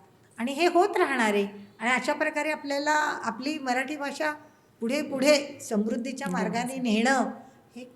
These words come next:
Speaker 1: केवळ आणि केवळ आपल्या हातामध्ये आहे.
Speaker 2: मॅडम, आपलं मार्गदर्शन आज केवळ भाषेसाठी नव्हे, तर आपली ओळख, आपली संस्कृती आणि आपली जबाबदारी याची आठवण करून देणारं होतं. धन्यवाद,
Speaker 1: <laughs>
Speaker 2: अ, आमच्या पॉडकास्टमध्ये आल्याबद्दल.
Speaker 1: मला पण आज, अ,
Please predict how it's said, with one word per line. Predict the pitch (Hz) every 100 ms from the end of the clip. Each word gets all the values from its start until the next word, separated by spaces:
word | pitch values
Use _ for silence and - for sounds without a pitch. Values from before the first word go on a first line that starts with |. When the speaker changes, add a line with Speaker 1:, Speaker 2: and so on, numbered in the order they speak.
| -
Speaker 1:
केवळ | 196 196 254 277 - 233
आणि | 269 254
केवळ | 226 202
आपल्या | 220 214 202 220
हातामध्ये | 214 196 202 180 202
आहे. | 170 147 - _ _ _ _ _ _ -
Speaker 2:
मॅडम, | 233 269
आपलं | 294 262 285
मार्गदर्शन | 240 208 247 254 254 254
आज | 240
केवळ | 240 240 233 262
भाषेसाठी | 208 185 233 240 233 226
नव्हे, | 196 160 160 _ _ -
तर | 214
आपली | - - 233
ओळख, | 202 208 202 190 -
आपली | 208 208 220
संस्कृती | 226 208 - 208 180 170 -
आणि | - 220
आपली | 247 247 277
जबाबदारी | 233 214 196 214 208 180
याची | 196 196 254
आठवण | 226 208 214 208
करून | 208 202
देणारं | 196 185 175
होतं. | 180 170 - 160 _ 214
धन्यवाद, | 220 220 220 214 220
Speaker 1:
<laughs> | - 147
Speaker 2:
अ, | -
आमच्या | 185 180 185 202
पॉडकास्टमध्ये | 196 185 190 196 196 190
आल्याबद्दल. | 185 175 180 185 - 214 196 208
Speaker 1:
मला | 233 254
पण | 254 285 277
आज, | 262 262 247 220
अ, | - 226 220 214